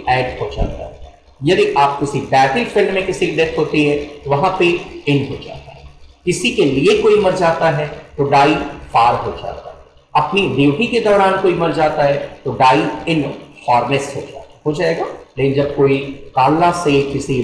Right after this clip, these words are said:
रोग वगैरह से, कैंसर से मरता है तो die of हो जाएगा, हो जाएगा my friend's father died, यहाँ क्या हो जाएगा? Of हो जाएगा, died of cancer।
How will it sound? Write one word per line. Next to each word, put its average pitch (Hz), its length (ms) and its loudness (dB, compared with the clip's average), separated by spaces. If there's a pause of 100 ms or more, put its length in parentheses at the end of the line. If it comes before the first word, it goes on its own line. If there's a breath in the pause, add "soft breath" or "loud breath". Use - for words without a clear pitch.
रोग 185 320 6
वगैरह 151 260 2
से, 131 260 0 (300)
कैंसर 156 380 0
से 196 160 0
मरता 139 380 2
है 156 160 -2 (280)
तो 120 160 -4
die 131 220 4 (520)
of 101 240 -2
हो - 160 -6
जाएगा, 104 340 -4 (360)
हो 131 120 -2
जाएगा 135 200 2
my 123 180 2 (120)
friend's 127 340 -2
father 127 300 2 (100)
died, 139 340 2 (280)
यहाँ 120 180 -4
क्या 143 100 2
हो 151 100 2
जाएगा? 156 300 0 (460)
Of - 360 -2
हो 131 80 -10
जाएगा, 165 260 -2 (340)
died 120 200 0 (180)
of - 280 -2 (360)
cancer। - 960 -10